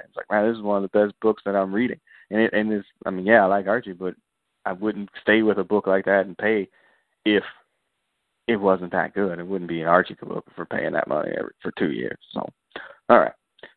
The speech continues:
Uh, Sandman, not one or two. Blurred Note.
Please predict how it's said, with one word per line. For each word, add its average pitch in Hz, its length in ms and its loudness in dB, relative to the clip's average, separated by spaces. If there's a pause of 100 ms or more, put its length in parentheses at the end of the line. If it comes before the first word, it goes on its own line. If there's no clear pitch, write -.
(100)
Uh, 123 320 6
Sandman, 120 400 -6
not 107 180 -4
one 110 200 -6
or 101 80 -8
two. 123 240 -10 (640)
Blurred 107 320 0
Note. 92 180 -6